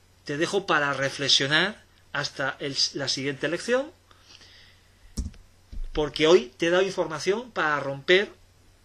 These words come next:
unos cuantos más esquemas viejos que te están impidiendo acercarte al éxito. Si no te comprometes a hacer cambio de hábitos es porque o no lo sabías o porque hay mucho que romper. Entonces acuérdate,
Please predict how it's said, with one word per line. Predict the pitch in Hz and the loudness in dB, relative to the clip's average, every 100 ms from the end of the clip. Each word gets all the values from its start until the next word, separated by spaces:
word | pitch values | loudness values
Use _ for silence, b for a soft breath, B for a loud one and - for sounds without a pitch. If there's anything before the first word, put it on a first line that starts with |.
| - | -4
unos | 220 220 208 - | -2 -2 -2 0
cuantos | 196 190 180 | 0 0 -2
más | 175 160 | -2 -2
esquemas | 147 - 180 196 - b b b b _ _ - | -2 0 0 0 -6 b b b b _ _ -4
viejos | 139 196 - 220 - | 6 6 6 -4 -4
que | - 160 | -2 -4
te | 160 | -2
están | 139 - 196 | -4 0 -2
impidiendo | 190 185 165 170 170 185 151 | -2 -6 -4 -4 -2 -4 -4
acercarte | 139 143 120 143 139 | -6 -6 -4 -6 -6
al | 117 | -8
éxito. | 98 - - - _ _ _ B B B | -8 -14 -16 -20 _ _ _ B B B
Si | - 143 139 | -2 -2 -2
no | 180 208 | -2 -2
te | 196 | -2
comprometes | 208 190 170 147 135 | -2 -2 -2 -2 -6
a | 127 | -6
hacer | 135 | -6
cambio | 135 135 | -4 0
de | 147 | 2
hábitos | 202 220 269 277 - | 2 0 -6 -8 -6
es | 180 156 | -4 -4
porque | 135 - 123 - | -4 -8 -10 0
o | 135 135 | 0 2
no | 180 | 0
lo | |
sabías | 185 202 220 240 269 - - b b b b b b b - | 0 -2 -2 -4 -6 -10 -14 b b b b b b b -6
o | 151 147 | -4 -2
porque | 151 139 - 156 | -2 -2 -2 2
hay | 180 220 - _ _ _ _ _ _ | 2 0 -10 _ _ _ _ _ _
mucho | 147 151 165 202 277 254 135 123 | -18 -14 -8 -6 -4 -2 -2 0
que | 120 | -2
romper. | 113 110 104 95 | -2 -6 -8 -8
Entonces | - 135 123 | -10 -8 -6
acuérdate, | 117 160 160 175 196 | -4 -2 0 0 0